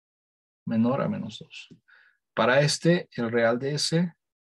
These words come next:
tiene que estar entre ¿qué? Entre menos dos y uno, ¿no? Y uno. Acá vemos que lo que me importa es la parte real. La parte real es uno.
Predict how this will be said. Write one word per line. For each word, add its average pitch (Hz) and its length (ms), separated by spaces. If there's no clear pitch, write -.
tiene 139 240
que - 100
estar 127 180
entre 120 260
¿qué? 196 320
Entre 117 200
menos 117 280
dos 160 280
y 185 280
uno, 120 460
¿no? 165 220
Y 117 120
uno. 107 240
Acá 120 200
vemos 135 440
que 110 100
lo 110 100
que 123 100
me 120 60
importa 131 320
es 127 60
la 113 140
parte 113 280
real. 113 340
La - 120
parte 117 260
real 123 200
es 117 120
uno. 101 300